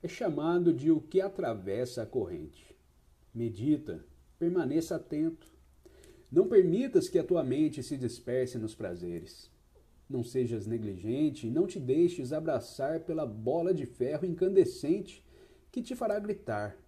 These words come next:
Isto é o sofrimento. Como podes meditar se não possuis sabedoria? Como possuirás sabedoria se não meditares? Aquele que medita e possui sabedoria,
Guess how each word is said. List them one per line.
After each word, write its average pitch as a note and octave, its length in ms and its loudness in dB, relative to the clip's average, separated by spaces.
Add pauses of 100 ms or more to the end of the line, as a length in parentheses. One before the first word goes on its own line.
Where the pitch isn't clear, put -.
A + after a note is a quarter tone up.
(760)
Isto - 540 -8 (340)
é C#3+ 280 0
o B2+ 100 0
sofrimento. D#2+ 640 -12 (1080)
Como F#3 200 2
podes F#3+ 300 2
meditar D#3+ 640 2
se - 100 -6
não D#3 140 2
possuis F3 300 -2
sabedoria? D3 720 0 (1000)
Como B3+ 220 2
possuirás A3 600 2
sabedoria F3 800 2 (180)
se - 200 -10
não E3 140 4
meditares? E2+ 840 -6 (720)
Aquele B2 280 -4
que B2+ 100 -6
medita A2 560 -4
e G2+ 40 -4
possui B2+ 280 -6
sabedoria, A#2+ 760 -4